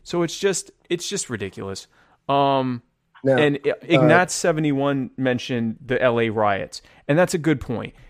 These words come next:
Speaker 1: These things can happen. I guess when I think of the Boogaloo, I'm thinking of, like, this massive armed result, revolt more so than pockets of,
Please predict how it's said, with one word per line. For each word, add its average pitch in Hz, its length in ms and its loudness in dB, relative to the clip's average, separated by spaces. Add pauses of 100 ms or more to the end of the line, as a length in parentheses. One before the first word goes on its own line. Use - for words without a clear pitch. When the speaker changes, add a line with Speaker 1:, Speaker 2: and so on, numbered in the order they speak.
(100)
Speaker 1:
These 233 220 -6
things 254 220 -4
can 156 480 -4
happen. 107 500 -4 (120)
I 147 80 0
guess 180 260 -4 (240)
when 156 180 -4
I 208 120 0
think 208 180 -4
of 139 260 -6
the 156 120 2
Boogaloo, 135 580 0
I'm 113 160 -4
thinking 131 320 -6
of, 113 160 -8
like, 113 220 -4
this 120 240 -10 (120)
massive 127 680 -2
armed 107 340 -4
result, 107 420 -6
revolt 113 460 -4
more 110 200 -6
so 110 220 -4
than 104 220 -8 (240)
pockets 117 540 -2
of, 101 180 -8